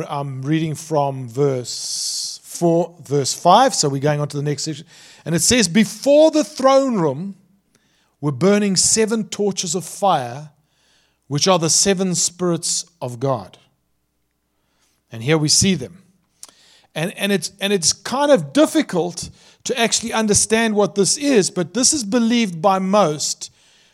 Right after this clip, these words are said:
When it speaks about the seven spirits of God, they're actually speaking about the sevenfold Spirit of God and is represented by the Holy Spirit. And that's what most commentators would actually,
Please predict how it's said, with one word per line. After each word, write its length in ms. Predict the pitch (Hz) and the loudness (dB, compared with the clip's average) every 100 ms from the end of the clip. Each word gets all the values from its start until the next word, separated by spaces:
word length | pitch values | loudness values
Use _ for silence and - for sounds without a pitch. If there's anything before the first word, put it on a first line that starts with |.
| - | -4
When 160 | 165 | -2
it 60 | 185 | 0
speaks 460 | - - 254 269 277 | 0 0 0 0 0
about 320 | 233 214 208 | 4 4 2
the 60 | |
seven 360 | - 220 214 196 | -2 0 0 0
spirits 460 | - - 247 220 175 | -4 -6 -6 -6 -6
of 120 | 147 | -6
God, 320 | 160 165 156 | -2 -2 -2
they're 140 | 170 | -4
actually 300 | 196 202 247 | -6 -6 -8
speaking 340 | - - 190 202 | -10 -10 -10 -6
about 240 | 185 175 | -4 -6
the 80 | 175 | -6
sevenfold 960 | - 185 175 160 - 185 185 175 151 - _ _ | -8 -8 -10 -12 -8 -6 -4 -4 -6 -14 _ _
Spirit 600 | - - - 240 196 156 | -4 -4 -2 0 0 -2
of 160 | 127 127 | -10 -10
God 340 | 147 156 151 - - - | -6 -6 -8 -16 -20 -12
and 140 | 180 196 | -4 0
is 160 | 156 | 2
represented 840 | 160 226 233 226 160 202 196 190 147 | 4 4 4 -2 -2 -2 -2 -6 -2
by 200 | 175 175 | 0 0
the 100 | 165 | -4
Holy 240 | 170 165 | -6 -6
Spirit. 480 | - - 185 - - _ _ _ _ _ _ _ _ _ - | -8 -8 -14 -14 -20 _ _ _ _ _ _ _ _ _ -6
And 320 | 165 165 147 | -2 -2 2
that's 260 | 214 208 | 2 2
what 160 | 202 151 | -2 -2
most 480 | 165 180 196 - - | 4 6 4 2 -4
commentators 760 | 190 190 165 170 160 165 143 | -4 -4 -4 -4 -4 -8 -8
would 220 | 147 156 - | -8 -10 -8
actually, 680 | 165 - - 165 156 151 | -8 -8 -10 -8 -8 -8